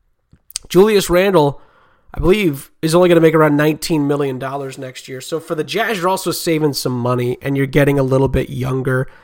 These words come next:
if you do this deal. Here's the issue. I,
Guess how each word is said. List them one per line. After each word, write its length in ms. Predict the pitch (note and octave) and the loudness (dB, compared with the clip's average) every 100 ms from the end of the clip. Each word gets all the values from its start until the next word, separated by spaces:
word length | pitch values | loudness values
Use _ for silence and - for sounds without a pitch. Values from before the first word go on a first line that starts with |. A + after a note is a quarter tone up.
| - - | -20 -6
if 200 | D3+ - | -4 -2
you 80 | D3 | -4
do 280 | B2+ C3+ C3+ | -2 0 0
this 260 | C3 - | -2 -4
deal. 400 | - A#2+ A2+ C3+ - _ _ _ _ _ _ _ _ _ _ _ _ _ _ _ _ _ _ _ _ _ | -8 -8 -8 -12 -18 _ _ _ _ _ _ _ _ _ _ _ _ _ _ _ _ _ _ _ _ _
Here's 520 | - A#3 C#4+ C#4+ A#3 | -4 2 4 4 4
the 160 | D#3+ D3+ | 4 6
issue. 340 | B2+ - - - - - - - - - - - - _ - _ - - - - - - - _ _ _ _ _ _ _ _ _ _ _ _ _ _ - | 4 -2 -10 -16 -20 -20 -20 -20 -20 -20 -20 -20 -20 _ -20 _ -18 -16 -16 -18 -20 -20 -20 _ _ _ _ _ _ _ _ _ _ _ _ _ _ 4
I, 420 | G3 A#3 A3 | 6 8 4